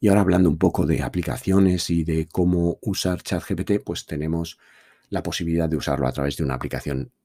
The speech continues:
de escritorio, no es oficial de open A I, pero bueno, pues, eh, hay un repositorio en GitHub que te permite instalar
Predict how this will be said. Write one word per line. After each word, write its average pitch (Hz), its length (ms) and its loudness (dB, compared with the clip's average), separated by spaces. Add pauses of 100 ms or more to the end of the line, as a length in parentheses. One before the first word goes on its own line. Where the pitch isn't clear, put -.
(160)
de 73 120 -2
escritorio, 90 720 -2 (100)
no 80 240 -2
es 69 120 -6
oficial 85 560 -2
de 65 420 -4
open 69 280 -8
A 67 100 -4
I, 123 160 2 (380)
pero 71 180 -4
bueno, 65 200 -4 (100)
pues, - 280 -20 (120)
eh, 52 200 -18 (100)
hay 67 280 -2
un 71 120 -4
repositorio 67 600 -4
en 69 240 -4
GitHub 78 380 -8
que - 120 -8
te 71 120 -4
permite 71 580 -6 (360)
instalar 76 640 0